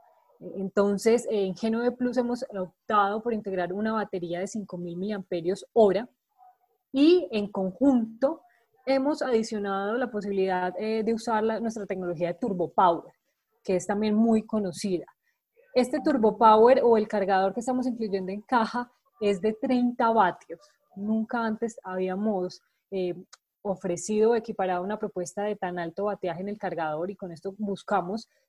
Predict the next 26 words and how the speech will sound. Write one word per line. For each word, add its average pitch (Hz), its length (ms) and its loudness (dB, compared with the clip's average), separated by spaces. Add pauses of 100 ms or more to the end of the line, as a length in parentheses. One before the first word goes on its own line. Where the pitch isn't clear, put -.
eh, 180 320 -2 (120)
po-, 190 260 2 (200)
ponerle 196 440 -2
a 233 140 0
su, 226 280 -4
a 196 60 -4
la 190 120 -2
disposición 185 500 -8
a 190 60 -6
los 220 160 -4
usuarios, 190 580 -4 (260)
eh, 196 240 -2
esa 202 160 -2
opción 220 240 -2
de 214 80 -2
poder 196 300 -2
cargar 208 500 0
en 185 160 -8
solo 220 300 0
diez 247 320 0
minutos 247 480 -2
y 226 80 -10
tener 185 280 -6
hasta 196 220 -4
doce 190 380 -2
horas 190 480 -2